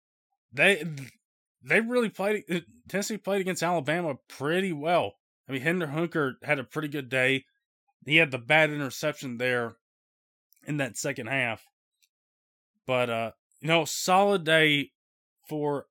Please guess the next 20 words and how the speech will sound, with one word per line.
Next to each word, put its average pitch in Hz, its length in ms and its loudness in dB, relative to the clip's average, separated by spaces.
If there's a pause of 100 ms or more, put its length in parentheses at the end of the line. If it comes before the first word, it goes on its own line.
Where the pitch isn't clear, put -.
Alabama 135 540 0
all 131 200 0
in 127 100 -4
all. 123 260 0
A 127 60 -4
little 156 260 -2
bit 185 180 -6
closer 165 480 -4
of 139 140 -6
a, 120 80 -10 (1300)
a 151 80 -4
lot 196 260 2
closer 196 340 0
of 143 80 -2
a 143 40 -2
game 147 300 2
than 131 120 -4
they 143 200 2 (600)
would 143 180 -4
have 113 140 -6